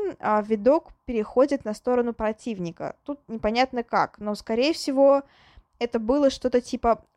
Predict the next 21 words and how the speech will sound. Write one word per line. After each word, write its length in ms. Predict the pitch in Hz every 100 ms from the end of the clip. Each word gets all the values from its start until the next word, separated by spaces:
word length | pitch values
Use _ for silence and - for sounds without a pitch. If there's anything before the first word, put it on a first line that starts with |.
| _
плена. 500 | - 220 196 143 131 - - _ _ - _ -
И 60 |
вот 180 | 240 269
уже 200 | 277 269
в 60 | 269
плену 760 | - 269 277 339 392 381 - -
Видок 580 | 208 220 214 254 349 _
показывает, 840 | 254 247 247 294 277 277 277 269 _
эм, 680 | 247 233 226 226 220 202 - _ _ _
свои 220 | - 269
положительные 600 | 311 294 269 262 262 247
стороны, 580 | 233 - 208 156 165 - -
то 120 | -
есть 320 | 170 - - -
из 280 | 208 190 190
полностью 540 | - 226 214 208 202
отрицательного 760 | 202 208 - 170 - 226 240 262
героя 480 | 294 320 359 415 415 - - - - -
он 140 | 392 466
превращается 1400 | 277 254 240 - 311 339 339 - - - 277 269 262 226
в 760 | 202 240 285 294 285 277 262